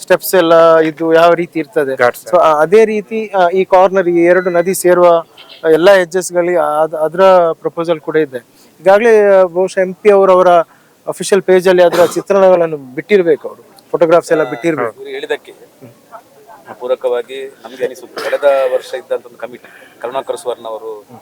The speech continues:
Speaker 3: ನಾನ್ ನಿಜವಾಗಿ ಈ ಕ್ರಿಯೇಟ್ ನೀವೇ ಕೇಳಿದ್ರಲ್ಲ, ಯಾರಿಗೆ ಸಲ್ಬೇಕು?
Speaker 1: ಹೌದು.
Speaker 3: ನಿಜವಾಗಿ ಕ್ರಿಯೇಟ್ ಅದು ಕರುಣಾಕರ್ ಸುವರ್ಣ
Speaker 1: ಹೌದು.
Speaker 3: ಸಲ್ಬೇಕು.
Speaker 1: ಹೌದು.
Speaker 3: ಅಂದ್ರೆ ಇದರ ಹಿಂದೆ ತುಂಬಾ ಪ್ರಯತ್ನ ಮಾಡಿದ್ದಾರೆ ಅವರು. ಒಂದು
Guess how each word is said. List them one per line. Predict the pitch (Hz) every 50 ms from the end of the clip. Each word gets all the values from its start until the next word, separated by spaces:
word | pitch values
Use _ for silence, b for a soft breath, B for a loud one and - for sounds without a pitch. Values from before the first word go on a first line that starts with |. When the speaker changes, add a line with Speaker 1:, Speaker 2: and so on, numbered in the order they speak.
| _ _ _ _ _ _ - 117 - _ 107
Speaker 3:
ನಾನ್ | 120 131 131 127 117 110
ನಿಜವಾಗಿ | 107 _ _ _ - - - - 180 196 196 190 190 185 196
ಈ | 180 156
ಕ್ರಿಯೇಟ್ | - - 147 165 165 - 160
ನೀವೇ | 151 151 156 160 156 156
ಕೇಳಿದ್ರಲ್ಲ, | 151 _ _ 147 151 151 127 113 101 95 104 113 131 131
ಯಾರಿಗೆ | 131 131 131 -
ಸಲ್ಬೇಕು? | 120 117 - 104 92 _ - - 135
Speaker 1:
ಹೌದು. | 120 113 107
Speaker 3:
ನಿಜವಾಗಿ | 101 - - - - 175 185 185
ಕ್ರಿಯೇಟ್ | - _ 170 170 160 165
ಅದು | 160 160
ಕರುಣಾಕರ್ | - 143 151 175 175 - 165
ಸುವರ್ಣ | 151 160 151 139
Speaker 1:
ಹೌದು. | 123 104
Speaker 3:
ಸಲ್ಬೇಕು. | - 123 123 - 113 98 -
Speaker 1:
ಹೌದು. | - 127 127
Speaker 3:
ಅಂದ್ರೆ | 110 101 156 143
ಇದರ | - 156 156 143 151 160 143
ಹಿಂದೆ | 139 143 180 214 208 165 120 107 - - _ _ _ _ _ _ 135
ತುಂಬಾ | 117 139 180 233
ಪ್ರಯತ್ನ | 226 202 190 185 - 185
ಮಾಡಿದ್ದಾರೆ | 165 151 156 151 135 120
ಅವರು. | 104 - _ _ -
ಒಂದು | 127 156 165 160 165 160 156 147 139